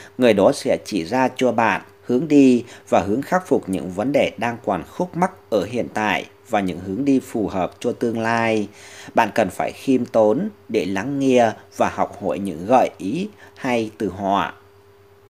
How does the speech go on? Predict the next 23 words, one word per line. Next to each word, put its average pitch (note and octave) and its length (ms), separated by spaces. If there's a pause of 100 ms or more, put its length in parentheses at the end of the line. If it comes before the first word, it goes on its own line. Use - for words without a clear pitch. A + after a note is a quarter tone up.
(720)
Xem D#3 300
tử G#2 280
vi A#2 220
ngày A#2 220
tốt C#3+ 220
xấu A#2+ 300
cho D3 180
thấy A#2 440 (120)
hôm C3 320
nay B2+ 140
là G#2 140
ngày E2+ 240
thích E3+ 200
hợp A#2 360 (120)
để G#2 140
cho C3 160
bạn A#2+ 220
xuất - 200
hành F#2 400 (360)
hoặc - 200
là F#2 180
giá E2+ 220
thú. A#2 460